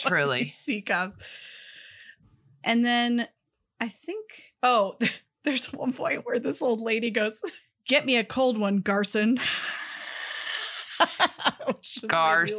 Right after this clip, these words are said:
Speaker 2: Garson.
Speaker 1: hard. <laughs> Um, I thought, so, like, most of this movie, like, the things that sort of tickled me were just, like, how many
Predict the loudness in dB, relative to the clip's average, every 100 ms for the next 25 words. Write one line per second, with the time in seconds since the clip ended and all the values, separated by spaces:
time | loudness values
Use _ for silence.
0 | 2 2 2 2 0 -2 -6 -12 -14 -16
1 | -16 -18 -20 -20 _ _ -4 -4 -8 -12
2 | -10 -8 -4 -2 -2 -2 -4 -2 -6 -6
3 | -18 -16 -16 -18 -20 -20 _ _ -2 0
4 | 0 0 -2 -4 -6 -10 _ 0 2 2
5 | -2 -2 -2 -4 _ -2 0 0 2 0
6 | 0 -6 _ _ 0 0 0 0 -2 -4
7 | -12 -8 -2 0 0 -2 -4 -4 -4 -6
8 | -6 -6 -8 -6 -6 -6 -6 -6 -8 -10
9 | -10 -6 -6 -6 -4 -4 -2 -2 -2 -2
10 | -4 -6 -10 -6 -4 -2 -4 -4 -6 -8
11 | -10